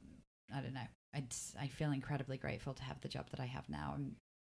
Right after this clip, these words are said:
able to be creative and work with a group of people that are so kind and so nice and so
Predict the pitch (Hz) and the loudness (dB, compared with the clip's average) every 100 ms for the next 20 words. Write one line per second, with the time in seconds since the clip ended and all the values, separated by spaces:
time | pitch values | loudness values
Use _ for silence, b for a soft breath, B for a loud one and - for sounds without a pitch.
0 | _ _ - 151 139 135 - - 135 - | _ _ 4 4 6 2 0 2 0 2
1 | 143 135 135 139 135 135 - 139 135 - | 2 2 2 0 0 0 2 4 4 2
2 | - 135 - 147 - - 143 135 73 71 | -2 -4 -2 -4 -4 0 0 2 -2 -2
3 | 76 76 - 120 - 160 131 - 143 135 | -2 -2 -4 -2 0 0 0 0 0 0
4 | - - 131 - 151 143 135 131 123 - | -2 -2 -2 2 2 4 2 0 -4 -4
5 | 143 - - 156 147 139 | -4 -2 2 6 6 6